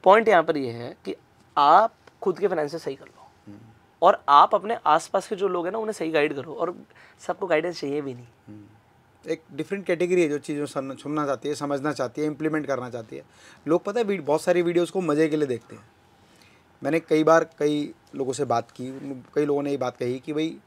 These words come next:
Speaker 2: इतना वैल्यूएबल कंटेंट हमने डिलीवर किया, व्यूज़ नहीं है। मैंने कहा आपके जो व्यूज़ हैं वो लिमिटेड हैं,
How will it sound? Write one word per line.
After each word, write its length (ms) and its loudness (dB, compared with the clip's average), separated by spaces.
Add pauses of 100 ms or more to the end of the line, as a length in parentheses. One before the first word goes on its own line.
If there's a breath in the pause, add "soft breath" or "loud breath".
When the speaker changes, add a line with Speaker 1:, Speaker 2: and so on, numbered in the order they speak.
(100)
Speaker 2:
इतना 240 -8
वैल्यूएबल 400 0
कंटेंट 400 -4
हमने 160 -6
डिलीवर 340 -4
किया, 300 -14
व्यूज़ 320 -6
नहीं 140 -14
है। 120 -20 (320)
मैंने 140 -8
कहा 100 2
आपके 300 0
जो 160 -2
व्यूज़ 360 -2
हैं 100 -2
वो 120 -2
लिमिटेड 480 2
हैं, 220 2